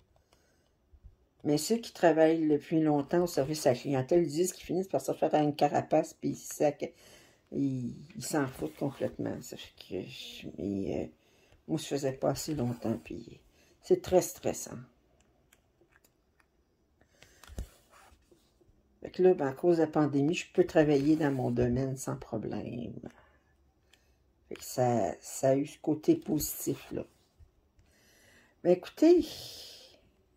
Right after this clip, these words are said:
je pense que je vais arrêter mon papotage sur ce. Vous m'avez vu de près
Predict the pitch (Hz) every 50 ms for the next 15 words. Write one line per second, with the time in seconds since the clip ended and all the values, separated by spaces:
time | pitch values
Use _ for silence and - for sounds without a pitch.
0 | _ _ _ _ _ _ _ _ - _ _ _ _ _ _ _ _ - - -
1 | - 262 415 508 453 - - - 185 156 143 156 151 143 139 139 - 156 147 147
2 | - 240 240 233 160 147 - - 170 165 - 147 135 - - 151 160 170 190 -
3 | - 143 - - - - - - - - - - 143 180 285 370 - _ _ _
4 | _ _ _ _ _ _ _ _ _ _ _ _ _ - _ _ _ 147 143 165
5 | 170 170 165 175 175 190 190 185 185 190 202 220 226 240 233 170 160 185 175 175
6 | - - 180 190 208 220 226 226 220 -